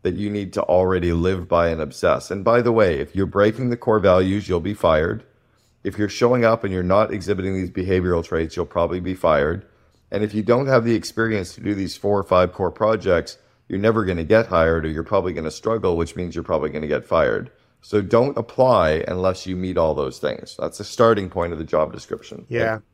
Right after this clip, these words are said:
Speaker 2: And, and I guess even include the bad stuff that might be difficult, right? Like, y-, y-, like you mentioned, it's important to,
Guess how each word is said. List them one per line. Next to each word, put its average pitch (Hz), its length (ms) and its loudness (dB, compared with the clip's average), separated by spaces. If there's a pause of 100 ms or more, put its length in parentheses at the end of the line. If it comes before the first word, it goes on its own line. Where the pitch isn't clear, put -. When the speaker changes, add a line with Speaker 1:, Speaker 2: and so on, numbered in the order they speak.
Speaker 2:
And, 147 220 0
and 143 120 2
I 147 60 2
guess 196 220 2
even 208 160 0
include 139 520 2
the 113 80 -2
bad 101 380 -4
stuff - 280 -4
that 110 160 -6
might 110 160 -4
be 110 80 -8
difficult, - 600 -6
right? 117 300 0
Like, 110 260 -2
y-, 113 140 -8
y-, 113 300 -6
like 123 180 -2
you 120 100 0
mentioned, 113 400 0
it's 101 140 -6
important 117 520 -2
to, 98 280 0